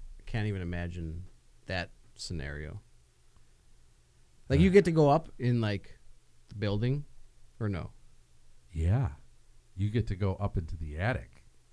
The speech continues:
Speaker 1: You're, so you're in this space that she had to
Speaker 2: You
Speaker 1: live
Speaker 2: go,
Speaker 1: in.
Speaker 2: you go through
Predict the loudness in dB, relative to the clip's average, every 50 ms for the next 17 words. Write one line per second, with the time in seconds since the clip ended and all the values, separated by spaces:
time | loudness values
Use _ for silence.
0 | -20 -20 -20 -20 _ -16 -8 -2 0 0 0 2 2 0 2 2 2 2 2 2
1 | 2 2 0 -2 -4 -2 -2 -2 -2 -2 -4 -6 -8 -8 -6 -6 -4 -4 2 4
2 | 4 4 4 4 2 0 0 -4 -8 -10 -10 -2 2 2 2 4 6 6 6 6
3 | 6 4 2 -6 -2 2 4 4 6 6 6 6 4 4 0